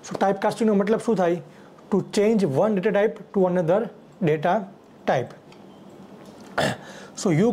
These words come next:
could do this. તમે આવી રીતના તમે ચેન્જ કરી શકો.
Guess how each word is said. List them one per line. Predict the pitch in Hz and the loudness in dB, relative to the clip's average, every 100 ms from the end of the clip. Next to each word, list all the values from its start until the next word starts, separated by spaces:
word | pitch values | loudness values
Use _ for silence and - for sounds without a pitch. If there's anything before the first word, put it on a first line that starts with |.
| - | 2
could | 233 240 - - - - 185 | 2 2 0 -10 -20 -2 2
do | 214 | 4
this. | 185 147 - - - - - - - - - - - | 2 0 -4 -16 -20 -20 -20 -20 -20 -20 -20 -10 -2
તમે | 185 | 2
આવી | 190 | 2
રીતના | 208 220 | 2 2
તમે | 220 190 | 2 0
ચેન્જ | 190 190 190 | 2 2 2
કરી | 202 170 | 2 2
શકો. | 151 123 | 0 -2